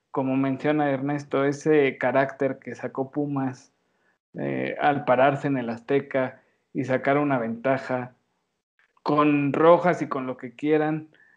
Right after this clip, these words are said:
pero sacar esa ventaja que sacó en, en ese partido de semifinal, ver con,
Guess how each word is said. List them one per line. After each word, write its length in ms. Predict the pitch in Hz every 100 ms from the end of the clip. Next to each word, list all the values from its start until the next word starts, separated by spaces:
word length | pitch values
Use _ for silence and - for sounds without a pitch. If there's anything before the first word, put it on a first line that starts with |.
| _ _
pero 240 | 135 135
sacar 320 | 131 131 147 156
esa 200 | 147 143
ventaja 580 | 120 117 135 135 147
que 100 | 143
sacó 600 | 123 120 117 151 147 135 _ _ _ _
en, 460 | 117 123 120 117 120
en 160 | 131
ese 200 | 135 156
partido 360 | 151 127 127 147
de 60 |
semifinal, 760 | 123 120 117 127 131 143 156 147 - _ _ _
ver 280 | 143 143 143
con, 840 | 147 139 131 127 120 117 117 -